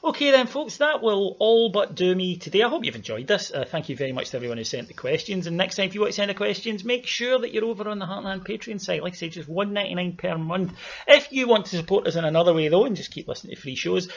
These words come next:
we've introduced a brand new range of tat on our Tat Emporium over at the Heart and Hand website, which is just heart and hand dot co dot U K, which you should go to anyway, because there's loads of good stuff to read on it. But we also have introduced some fantastic new things. So water bottles, I mentioned the gym earlier.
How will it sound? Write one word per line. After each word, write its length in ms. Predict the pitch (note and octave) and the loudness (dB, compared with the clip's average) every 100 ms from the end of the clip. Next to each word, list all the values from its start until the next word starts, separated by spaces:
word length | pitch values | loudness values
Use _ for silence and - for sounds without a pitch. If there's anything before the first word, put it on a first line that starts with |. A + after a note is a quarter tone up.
| - | -6
we've 120 | G#3 | 0
introduced 380 | G3 F#3 - F3 | 2 2 -2 -4
a 60 | F#3 | -4
brand 340 | - B3 B3 | -2 0 0
new 180 | A#3+ A#3+ | 0 0
range 260 | A3+ G#3+ G3 | 2 0 -2
of 120 | - | -6
tat 400 | - F#3 E3+ - | -4 -2 -2 -4
on 160 | D#3 | -4
our 140 | C#3+ - | -4 -4
Tat 240 | D3+ D#3 | -4 -4
Emporium 480 | C#3 - D3 C#3+ C3+ | -4 -6 -4 -2 -4
over 240 | C3 C3+ | -4 -4
at 80 | C3+ | -2
the 80 | B2+ | -4
Heart 260 | - C3 C3+ | -4 -6 -6
and 100 | A#2+ | -8
Hand 280 | C3 C3 | -10 -8
website, 480 | A#2 B2 D3 - C3 | -4 -4 -2 -2 -4
which 180 | - - | -6 -14
is 60 | A2 | -16
just 140 | - | -14
heart 200 | A#2 A#2 | -8 -8
and 100 | A#2 | -8
hand 200 | A2+ A2+ | -10 -6
dot 180 | A2+ - | -6 -6
co 160 | - | -8
dot 240 | A#2+ A#2 A#2 | -6 -4 -6
U 100 | A2+ | -8
K, 220 | - B2+ | -6 -4
which 240 | G3+ - | -4 -6
you 60 | - | -8
should 160 | - A#2 | -10 -10
go 140 | A2+ | -10
to 200 | - G#2+ | -8 -10
anyway, 300 | G2+ G#2+ C3+ | -8 -8 -10
because 260 | C#3 - A2 | -12 -14 -14
there's 140 | G#2 | -14
loads 160 | G#2+ - | -14 -14
of 40 | |
good 120 | G2+ | -14
stuff 240 | - A2+ - | -12 -14 -14
to 100 | A2 | -12
read 180 | A2+ | -8
on 140 | A2+ C#3 | -6 -6
it. 60 | D#3+ - - - - | -8 -12 -16 -14 4
But 380 | C#4 - - - _ | 4 4 -8 -18 _
we 260 | D3+ D#3 - | -8 -6 2
also 400 | E3+ F#3 F#3 F3 | 4 4 0 0
have 300 | D3+ C#3+ C3+ | 0 0 -2
introduced 500 | C3+ B2+ C3+ C3+ - | -6 -8 -6 -6 -6
some 140 | B2+ | -8
fantastic 480 | B2 A#2+ D3 C#3+ - | -10 -6 -2 -2 -4
new 80 | B2+ | -10
things. 260 | C#3 D3+ | -8 -8
So 260 | - B2 A#2+ | -6 -6 -6
water 340 | A2+ B2+ - | -2 0 0
bottles, 360 | D3 D#3+ E3 D#3+ | 2 0 0 -2
I 60 | B2+ | -4
mentioned 360 | A#2+ A2+ C3 | -6 -8 -10
the 40 | A#2+ | -8
gym 220 | A#2+ A#2 | -6 -4
earlier. 320 | B2 D3+ F3 | -2 0 0